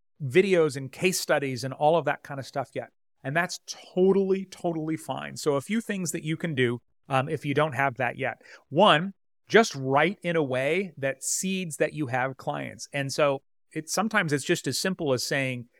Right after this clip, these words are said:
you know, "Hey, you know, to solve this problem, you need this," and changing it to saying,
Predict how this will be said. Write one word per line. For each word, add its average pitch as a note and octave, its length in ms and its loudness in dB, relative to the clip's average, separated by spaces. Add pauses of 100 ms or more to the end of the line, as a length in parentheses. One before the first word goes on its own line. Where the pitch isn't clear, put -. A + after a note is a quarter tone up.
(120)
you C#3+ 80 -6
know, B2 240 0
"Hey, G#3 320 6
you D#3+ 340 0
know, C3 300 0
to D3+ 80 -4
solve F#3+ 260 4
this D#3+ 140 0
problem, G#3 360 4
you D3+ 120 -4
need C#3 260 -6
this," D3 460 0 (280)
and C3 160 -6
changing F3 420 0
it C3 180 -2
to C3 100 -8
saying, B2+ 440 -4